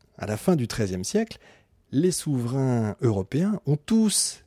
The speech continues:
des litiges plus ou moins graves et importants avec la papauté, parce que, tout simplement, tous cherchent à contrôler leur église. Et les ordres religieux militaires, avec leur structure extrêmement hiérarchisée, sont un instrument de la papauté.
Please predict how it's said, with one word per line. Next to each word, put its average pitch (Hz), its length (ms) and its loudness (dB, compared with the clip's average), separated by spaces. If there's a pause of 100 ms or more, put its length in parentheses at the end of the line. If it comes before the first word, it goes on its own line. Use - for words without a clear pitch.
des 127 140 0
litiges 135 480 -2
plus 123 300 -2
ou 123 60 2
moins 131 360 2
graves 131 400 2
et 123 60 2
importants 123 400 -2
avec - 160 -2
la 117 80 -2
papauté, 120 440 0 (280)
parce 165 260 -2
que, - 120 2
tout - 280 -4
simplement, 131 460 -2
tous - 360 -2
cherchent - 420 0 (200)
à 135 80 -6
contrôler 190 540 4
leur 160 160 4
église. 120 480 2 (840)
Et 117 60 -4
les 117 220 2
ordres 107 220 2
religieux 101 420 0
militaires, 123 500 0
avec 113 240 -2
leur 104 140 -4
structure - 480 -6
extrêmement 143 560 -4
hiérarchisée, 135 680 2 (280)
sont - 260 -4
un 113 120 2
instrument 196 560 4
de 170 60 2
la 147 80 6
papauté. 123 600 0